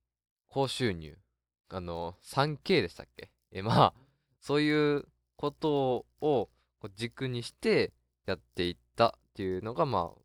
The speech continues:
僕の意見としてはあります。それは昔の話ですけど、今、こう、男が勉強する意味っていうのは、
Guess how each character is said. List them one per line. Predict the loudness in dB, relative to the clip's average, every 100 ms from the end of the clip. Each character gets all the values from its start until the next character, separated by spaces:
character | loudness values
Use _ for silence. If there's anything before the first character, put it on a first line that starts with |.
| _
僕 | -8 -4 -4
の | -4
意 | -6
見 | -6 -6 -6
と | -10
し | -8
て | -2
は | -2
あ |
り | -2
ま | -8
す。 | -16 -8
そ | 0
れ | 2
は | 2
昔 | 2 -4 -6 -8
の | -8 -10 -14 _ _ _ _ _ _ _ _ _ _ _ _ -8
話 | -6 -6
で | -10
す | -14 -20 _
け | -10
ど、 | -2 2 4 2 _ _ _ _ _ -4
今、 | 4 8 6 4 _ _ -4
こ | 0 0
う、 | -2
男 | -4 -4 2
が | 2
勉 | 2 -4
強 | -4 -6
す | -4 -6
る | -6
意 | -4
味 | -4 -6
っ | -8 _ _
て | 0
い | 2
う | 2
の | 6
は、 | 10 10 8